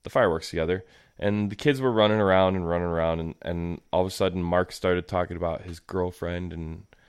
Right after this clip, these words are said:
and, uh, that's when we noticed, like, him and Rose were walking around holding hands, and, and then, uh, we had a blanket laid out on the ground for them to sit and watch the fireworks,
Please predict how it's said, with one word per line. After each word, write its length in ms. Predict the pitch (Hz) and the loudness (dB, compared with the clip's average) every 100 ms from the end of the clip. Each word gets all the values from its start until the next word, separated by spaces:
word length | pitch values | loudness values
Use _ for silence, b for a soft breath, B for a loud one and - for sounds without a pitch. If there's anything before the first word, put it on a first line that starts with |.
| b b b - | b b b -10
and, 280 | 90 87 82 | -6 -4 0
uh, 360 | 80 80 80 101 - _ _ _ _ | 0 0 -2 -6 -14 _ _ _ _
that's 200 | 113 120 | 0 0
when 120 | 117 101 | 0 2
we 80 | |
noticed, 380 | 95 98 104 - | 4 4 2 2
like, 340 | 92 92 - _ _ - | 0 0 -4 _ _ -8
him 240 | 107 104 | -4 0
and 140 | 101 | 2
Rose 260 | 107 120 113 | 4 4 2
were 240 | 92 90 87 - _ - | -4 -4 -6 -16 _ -2
walking 340 | 90 90 98 | 0 2 0
around 240 | 90 90 90 | 2 2 2
holding 360 | 101 92 98 | 0 -2 -2
hands, 580 | 92 87 87 90 98 95 | -2 0 2 2 0 -2
and, 180 | 85 82 _ b b b b b | -6 -6 _ b b b b b
and 220 | - 95 92 | -2 2 4
then, 420 | 92 92 90 92 _ _ _ - | 6 4 0 -6 _ _ _ -4
uh, 360 | 87 85 85 78 - _ _ - - _ _ 95 | 0 0 -2 -6 -12 _ _ -20 -20 _ _ -4
we 140 | 98 | 2
had 120 | 101 | 2
a 40 | 85 | 2
blanket 400 | 87 90 - - | 2 0 0 0
laid 180 | 92 90 | 2 4
out 140 | 92 | 4
on 100 | 90 | 2
the 60 | 90 | 0
ground 260 | 87 87 92 | 2 0 0
for 100 | 90 | -4
them 180 | 90 87 | -4 -4
to 40 | |
sit 220 | - - - | -6 -8 -4
and 80 | |
watch 220 | 87 87 92 | -2 -2 -4
the 60 | |
fireworks, 600 | - 82 85 87 85 - | -4 -2 0 -2 -6 -14